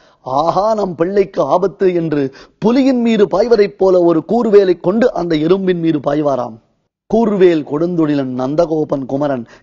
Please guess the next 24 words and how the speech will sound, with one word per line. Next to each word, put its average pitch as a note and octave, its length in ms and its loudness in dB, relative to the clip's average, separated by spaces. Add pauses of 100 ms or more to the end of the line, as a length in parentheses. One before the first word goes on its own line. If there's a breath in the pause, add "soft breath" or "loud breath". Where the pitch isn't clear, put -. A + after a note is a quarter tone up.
கண்ணன் E3+ 420 -2
தன் D3 200 -4
தந்தையாருக்கு D#3+ 720 -2
கட்டுப்பட்டு D#3 600 -4
இருப்பவன். C3+ 380 -6
இக்காலத்து F3+ 560 -2
பிள்ளைகளின் E3 500 -2
செயல்பாட்டுகளை E3+ 600 -2
எல்லாம் G3 280 -2
நாம் E3+ 220 -4
கண்ணனுடையதான F#3 640 -4
கதையில் D3+ 300 -2
பார்க்கலாம். C3 440 -12 (1040 loud breath)
அப்படி G#3 440 0
கண்ணனுடைய A3 440 0 (100)
அழகியரான G3+ 680 0
அந்த E3 240 -2
வடிவழகை E3 440 2
பார்த்து C#3+ 460 -4 (340 soft breath)
கண்கள் F3 440 -2
விரிந்திருக்கக்கூடிய D#3+ 1000 -2 (360 loud breath)
யசோதை D3+ 500 0 (120)
ஏறார்ந்த D3 540 -2
கண்ணி, D3 400 -6